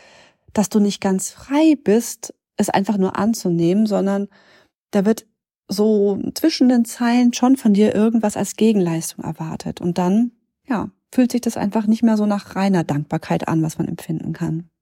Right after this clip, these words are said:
Interessanterweise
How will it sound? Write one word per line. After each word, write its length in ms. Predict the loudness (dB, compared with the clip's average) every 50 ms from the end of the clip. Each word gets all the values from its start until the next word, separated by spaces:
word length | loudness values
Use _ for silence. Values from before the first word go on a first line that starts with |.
| _ _ _ _ _ _ _ _ -20 _ _ _ _ _ _ _ _ _ _ _ _ _ _ _ _ _ _ _ _ _ _ _ _ _ _ _ _ _ _ _
Interessanterweise 1200 | 2 2 2 2 -2 -2 0 0 2 2 2 0 0 0 -2 0 0 0 0 0 0 -2 -2 -4